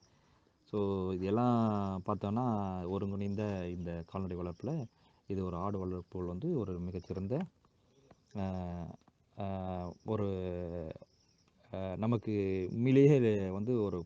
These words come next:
ப்ராஃபிட் அப்படின்னு வரணும் அப்படின்னா, ஆ, இது பல வகையில நமக்கு அது மறைமுகமா உதவுது. ஆமா. ஆ, நீங்க வந்து அதை, அது வந்து க-, கொ-, உங்களுடைய மேய்ச்சலுடைய அளவை பொறுத்து நீங்க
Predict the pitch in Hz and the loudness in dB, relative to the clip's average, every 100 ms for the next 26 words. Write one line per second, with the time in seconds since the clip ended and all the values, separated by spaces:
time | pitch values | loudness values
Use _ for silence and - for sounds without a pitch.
0 | - 98 107 117 107 90 98 104 95 82 | -4 -2 -2 -2 -2 -4 -4 -4 -4 -4
1 | 87 92 107 90 92 107 147 104 92 _ | -4 -2 -2 -2 -2 -2 0 -2 -6 _
2 | _ - _ _ _ - 98 92 92 104 | _ -20 _ _ _ -8 -6 -2 -2 0
3 | 98 113 123 117 131 120 92 85 85 82 | 4 6 8 6 4 4 0 -2 -4 -2
4 | 80 - - _ - 104 110 113 117 131 | -4 -6 -10 _ -2 0 2 2 2 2
5 | 101 98 95 87 - - - 95 87 - | 2 2 0 -2 -8 -16 -10 -8 -6 -8
6 | - _ _ _ _ _ _ _ 107 92 | -12 _ _ _ _ _ _ _ -10 -8
7 | 90 82 - - _ _ _ _ _ _ | -8 -10 -12 -16 _ _ _ _ _ _
8 | 120 117 107 110 131 127 110 104 101 107 | 0 2 2 6 8 8 8 4 2 2
9 | 110 110 104 123 143 127 123 127 127 123 | 2 0 -2 -2 -2 0 0 2 4 6
10 | 123 120 113 110 107 98 95 90 - _ | 6 6 6 4 2 0 -2 -6 -12 _
11 | _ _ _ - 123 120 127 107 98 95 | _ _ _ -2 0 2 2 2 2 0
12 | 92 92 110 98 101 104 208 127 104 87 | 0 2 2 0 -2 0 0 2 0 -2
13 | 85 | -6